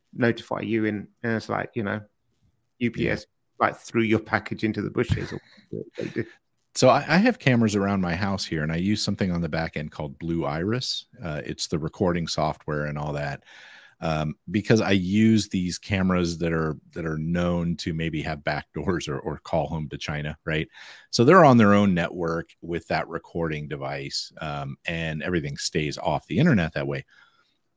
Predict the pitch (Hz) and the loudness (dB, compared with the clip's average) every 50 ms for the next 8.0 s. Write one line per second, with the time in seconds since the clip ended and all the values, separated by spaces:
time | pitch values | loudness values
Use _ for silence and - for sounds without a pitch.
0 | - - 175 185 143 120 117 - 117 117 117 113 - 151 190 196 - 143 120 - | 2 4 6 6 8 6 4 2 2 2 2 2 4 2 2 4 2 2 0 0
1 | - 92 85 87 87 85 82 85 87 85 78 - - - 92 85 82 80 - - | 0 0 0 2 0 0 0 0 0 -2 -2 -4 -4 -2 -2 -2 -2 -4 -6 -8
2 | _ - 120 175 202 185 120 95 95 104 120 - - - - 107 85 73 - - | _ -2 2 4 4 4 4 4 2 2 0 0 -2 -2 0 0 0 0 -2 -6
3 | - 69 64 - - - 107 104 95 92 80 - 98 95 90 82 80 87 95 95 | -8 -6 -6 -4 0 0 0 2 2 -2 -4 -2 0 0 2 2 2 0 0 -2
4 | - 117 110 - - 73 69 67 65 62 - - 76 76 76 - - - - - | -2 -4 -4 -4 -4 -10 -10 -10 -12 -14 -14 -12 -10 -10 -10 -10 -8 -10 -10 -10
5 | - 76 147 - 135 - - _ - - - - - _ - 107 101 101 104 98 | -8 -10 -8 -8 -8 -10 -12 _ -20 -20 -20 -20 -10 _ 0 2 6 6 8 8
6 | 95 95 90 73 98 101 107 101 - - - 78 73 76 71 69 - 95 95 95 | 8 8 6 6 4 4 4 2 -2 -2 -4 -2 -2 -4 -6 -2 2 6 6 6
7 | 87 80 78 71 62 - - - _ - - - - 98 92 82 - - - | 6 6 4 0 -4 -10 -18 -20 _ -18 -8 -4 -2 0 0 0 -2 -4 -12